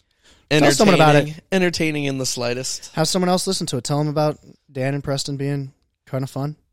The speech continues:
Speaker 2: And you, you motherfuckers, I see how many of you listen to this, and
Speaker 1: Yeah.
Speaker 2: how many of you leave reviews,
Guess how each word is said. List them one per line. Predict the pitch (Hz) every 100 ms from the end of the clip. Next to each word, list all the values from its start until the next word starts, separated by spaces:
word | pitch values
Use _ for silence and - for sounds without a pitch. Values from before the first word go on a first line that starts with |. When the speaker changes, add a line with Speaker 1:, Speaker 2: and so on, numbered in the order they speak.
| _ 104
Speaker 2:
And | 107
you, | 110 170 -
you | 123
motherfuckers, | 185 123 101 120 127 98 92 -
I | 104
see | 117 160
how | 143
many | 110 101 98
of |
you | 95
listen | 95 101 - 117
to |
this, | 139 175 - - _ _ _ _ _ _ _
and | 117
Speaker 1:
Yeah. | 135
Speaker 2:
how |
many | 120 120 113
of |
you | 113
leave | 117 117
reviews, | 110 98 101 120 165 - -